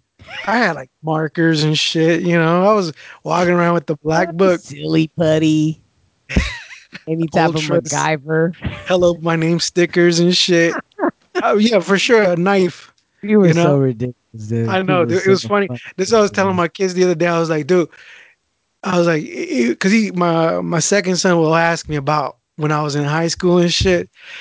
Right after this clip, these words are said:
Speaker 1: and he'll ask me about gang stuff, and I was like, you know, I was like, "Yeah, that was when I was in junior high. I was more around those cats then, but then as I got older and I found hip hop shit,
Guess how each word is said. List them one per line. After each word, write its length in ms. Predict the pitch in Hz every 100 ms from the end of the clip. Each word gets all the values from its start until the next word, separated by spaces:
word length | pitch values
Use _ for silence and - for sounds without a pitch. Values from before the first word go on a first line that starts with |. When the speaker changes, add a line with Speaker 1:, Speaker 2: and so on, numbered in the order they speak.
| -
Speaker 1:
and 120 | 143
he'll 160 | 175 233
ask 200 | 185 170
me 60 | 170
about 300 | 147 147 135
gang 280 | 147 165 165
stuff, 320 | - 180 170
and 80 | 185
I 20 |
was 80 | 185
like, 160 | 170 - - -
you 120 | 175
know, 240 | 226 233 - -
I 140 | 214
was 80 | 202
like, 160 | 180
"Yeah, 160 | 208 220
that 220 | 196 247
was 100 | 285
when 160 | 233 226
I 100 | 233
was 140 | 240 208
in 140 | 185
junior 360 | 151 226 208 190
high. 560 | 202 214 214 175 147 - - -
I 100 | 170
was 260 | 170 180 165
more 300 | 165 185 185
around 300 | 175 165 156
those 220 | 151 147
cats 420 | - 165 147 131
then, 480 | 139 156 175 135 131 _ _ _ - -
but 240 | 151 165 151
then 420 | 180 185 175 165 - _
as 480 | - 170 160 156 147
I 80 | 160
got 200 | 156 147
older 560 | 170 208 208 170 147 - - _ _
and 100 | 143
I 80 | 147
found 340 | 143 175 165 147
hip 220 | 196 196
hop 240 | 175 143
shit, 480 | 139 - 147 147 -